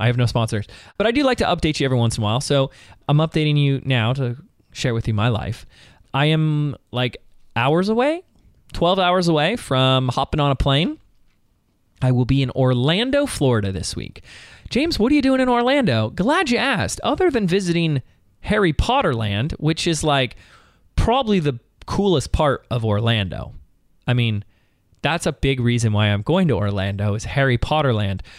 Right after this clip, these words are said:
which, by the by, if you haven't been, I mean, the one in, uh, Universal Studios Hollywood is, like, okay, but the one in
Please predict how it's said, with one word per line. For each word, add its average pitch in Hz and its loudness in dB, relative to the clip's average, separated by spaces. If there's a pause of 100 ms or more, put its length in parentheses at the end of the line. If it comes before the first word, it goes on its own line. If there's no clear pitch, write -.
(200)
which, 185 0 (640)
by 320 0
the 311 0
by, 220 0
if 180 -4
you 190 2
haven't 233 0
been, 147 -2 (100)
I 175 -4
mean, 190 2
the 190 2
one 240 2
in, 170 0
uh, 117 0 (580)
Universal 151 0
Studios 139 0
Hollywood 156 2
is, 139 0
like, 120 0
okay, 127 0 (400)
but - -4
the 151 2
one 170 -2
in 143 0